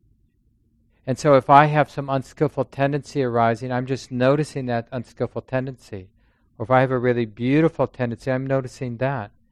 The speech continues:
Which means I'm aware that that tendency is unskillful or that tendency is skillful. Or same thing, if I notice it in you and you're being really generous,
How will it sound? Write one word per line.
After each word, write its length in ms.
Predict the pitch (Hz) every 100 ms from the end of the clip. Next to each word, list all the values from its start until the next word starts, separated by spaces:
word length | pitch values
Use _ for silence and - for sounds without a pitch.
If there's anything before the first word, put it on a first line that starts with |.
| _ _ _ _ _
Which 180 | 160 -
means 200 | 196 165
I'm 260 | 160 160 156
aware 460 | 147 151 202 226
that 240 | 139 123 -
that 280 | 131 139
tendency 520 | - 143 135 123 - 131
is 140 | 117
unskillful 720 | 135 127 - 135 120 139 123
or 100 | 110
that 240 | 117 127
tendency 480 | - 131 127 - 131
is 100 | 120
skillful. 640 | - 131 123 - 127 123 - _ _ _
Or 160 | 131 120
same 240 | 160 147
thing, 200 | - 175
if 120 | -
I 100 | 123
notice 380 | 123 135 131 -
it 80 | 131
in 160 | 131
you 240 | 143 185 117
and 100 | 110
you're 100 | 120
being 220 | 123 120
really 260 | 123 120 113
generous, 560 | 131 139 135 117 -